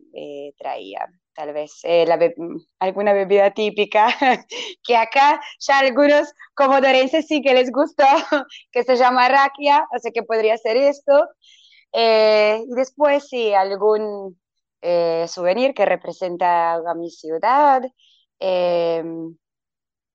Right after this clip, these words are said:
porque, bueno, la verdad que mucho de comida no podemos traer por las cuestiones de, bueno, de aduana y todo, así que, bueno, algo así, algún souvenir o alguna bebida típica.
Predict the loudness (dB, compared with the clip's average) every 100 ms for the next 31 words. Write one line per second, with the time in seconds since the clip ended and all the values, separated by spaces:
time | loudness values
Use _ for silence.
0 | _ _ _ _ -2 -2 0 -2 0 0
1 | 0 -2 -2 0 0 2 0 0 -4 -8
2 | -4 -4 -4 -2 -2 -2 -4 -4 -4 -4
3 | -6 -4 0 0 -2 -6 -6 -8 -10 -10
4 | -8 -8 -8 -8 -6 -8 -12 -18 _ _
5 | _ -12 -10 -6 -4 -2 0 2 2 2
6 | 0 -4 -6 -2 -2 0 0 -2 -8 -18
7 | -14 -14 -16 _ -10 -6 -6 -6 -10 _
8 | _ _ _ _ _ 0 2 4 2 0
9 | -2 -4 -6 _ -6 -6 -6 -6 -4 0
10 | 2 2 2 0 0 0 0 0 -2 -10
11 | -4 -4